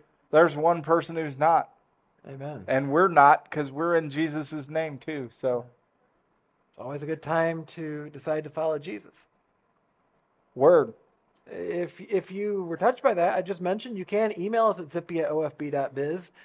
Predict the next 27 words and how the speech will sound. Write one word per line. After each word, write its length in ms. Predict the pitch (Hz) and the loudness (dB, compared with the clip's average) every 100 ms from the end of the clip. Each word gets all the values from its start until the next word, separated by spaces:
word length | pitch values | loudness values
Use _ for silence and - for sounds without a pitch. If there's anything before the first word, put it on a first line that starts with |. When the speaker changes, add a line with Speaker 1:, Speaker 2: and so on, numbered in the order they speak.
| _ - | _ -4
Speaker 2:
and 360 | 156 156 151 | 0 0 -2
we 140 | 147 175 | -4 -4
would 160 | 170 | -2
love 140 | 156 147 | -4 -4
to 40 | |
pray 240 | - 147 | -10 -8
with 220 | 151 156 - | -6 -8 -8
you. 200 | 147 143 _ _ _ - | -12 -12 _ _ _ -8
Uh, 140 | 123 123 _ - | -8 -8 _ -12
we 80 | 156 | -10
can't, 320 | 175 170 160 | -4 -6 -6
we're 140 | - 160 | -8 0
not 140 | 180 | 2
gonna 140 | 175 160 | 2 0
do 80 | 170 | -2
anything 260 | 156 156 | -4 -8
special. 580 | 139 160 190 185 160 160 - | 0 2 2 -2 -4 -4 -4
All 240 | 156 185 | -2 -2
it 60 | 175 | -2
takes 260 | 175 170 | -6 -6
is 80 | 165 | -8
someone 260 | 180 170 160 | -8 -8 -6
coming 220 | 165 165 | -6 -6
before 240 | 147 165 | -8 -8
God 240 | 151 156 151 | -4 -2 -2
and 140 | 143 | -8
saying, 640 | 160 156 151 151 143 131 | -8 -6 -6 -8 -12 -14